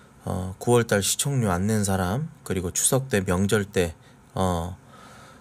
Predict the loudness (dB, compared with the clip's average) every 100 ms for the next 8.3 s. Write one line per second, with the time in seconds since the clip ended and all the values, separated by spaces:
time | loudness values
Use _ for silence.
0 | -4 2 4 4 4 4 4 4 2 -2
1 | 0 4 4 2 4 4 4 2 2 0
2 | 0 -2 -2 -2 0 0 0 0 0 -2
3 | -4 -2 0 2 0 -2 -6 -18 -10 -8
4 | -6 -10 -14 -20 -20 -20 -20 -20 -20 -20
5 | -20 -8 -2 2 4 6 4 4 2 0
6 | 0 2 2 2 0 -2 0 2 2 -2
7 | 0 2 4 2 2 -2 -2 -6 -6 -2
8 | -2 0 -4